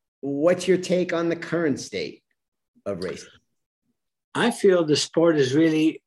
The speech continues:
Speaker 2: uh, at a good place today. Uh, all the major disciplines, um, you know, they're armed with, uh,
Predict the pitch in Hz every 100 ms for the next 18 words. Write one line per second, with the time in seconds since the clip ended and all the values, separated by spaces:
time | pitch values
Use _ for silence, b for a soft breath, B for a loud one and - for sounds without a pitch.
0 | - 135 127 127 123 _ - 143 147 160
1 | 151 - 131 120 - - 117 113 110 107
2 | 107 - 127 117 113 110 110 - - 147
3 | 156 151 143 147 139 139 139 127 - _
4 | _ _ - 135 135 123 127 127 123 -
5 | - - 131 123 117 110 - _ - -
6 | 139 131 131 135 135 143 143 139 127 120
7 | 135 135 123